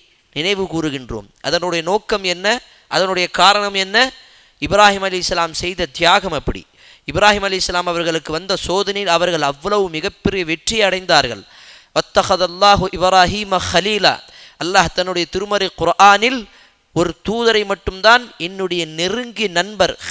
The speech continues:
ஹலீல் என்று சொல்லுகின்றான். அது யார்? இப்ராஹிம் அலைஹிஸ்ஸலாம். ரசூலுல்லாஹி முஹம்மது ஸல்லல்லாஹு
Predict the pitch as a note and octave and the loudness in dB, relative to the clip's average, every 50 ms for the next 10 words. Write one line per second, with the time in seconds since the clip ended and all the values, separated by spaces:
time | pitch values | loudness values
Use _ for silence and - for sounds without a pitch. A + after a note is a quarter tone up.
0 | - - - F3+ F3 G#3 A#3 B3 A#3+ G#3+ G#3 G3 F#3+ F#3+ - - F#3 F3+ E3+ D3+ | -6 -2 -2 -2 -2 -2 -2 -2 -2 -2 -4 -4 -4 -6 -6 -4 -4 -4 -4 -4
1 | D3+ C#3 C3 B2+ A#2 G2+ F#2+ _ _ _ _ _ _ _ _ _ - C3+ C#3 C#3+ | -6 -6 -4 -4 -4 -4 -8 _ _ _ _ _ _ _ _ _ -8 -4 0 4
2 | D3+ E3+ G3+ G3 D#3+ B2 - - - C#3 E3 F3 F3+ F3 E3+ D#3+ D#3+ D#3+ D#3+ D#3+ | 6 6 6 4 2 -2 -12 -12 -6 -2 2 2 2 2 0 -4 -6 -4 -4 -2
3 | D#3+ D#3 C#3+ - D3+ C#3 C3 B2 A2+ G#2 - _ _ _ - - - _ - - | -4 -4 -4 -4 -4 -4 -4 -6 -8 -10 -18 _ _ _ -20 -20 -20 _ -6 -6
4 | C#3 C3+ - F#3+ F#3+ G3 F#3+ F#3+ F#3+ F#3 F3+ F3 F3 E3 - F#3 G3 G3 G3 F#3 | -4 -4 -2 -4 -4 0 4 4 4 4 2 -2 -4 -4 -4 -4 -6 -6 -10 -8
5 | - - - E3 E3+ F#3 F#3 F#3 F#3+ F#3 F#3 | -8 -6 -6 -4 -4 -4 0 4 4 4 4